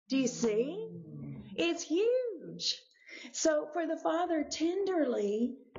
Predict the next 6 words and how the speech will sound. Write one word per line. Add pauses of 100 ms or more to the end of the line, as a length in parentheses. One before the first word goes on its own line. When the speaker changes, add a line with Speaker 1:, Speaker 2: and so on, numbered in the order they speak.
(540)
Speaker 1:
loves
you (1160)
because
you (800)
love
me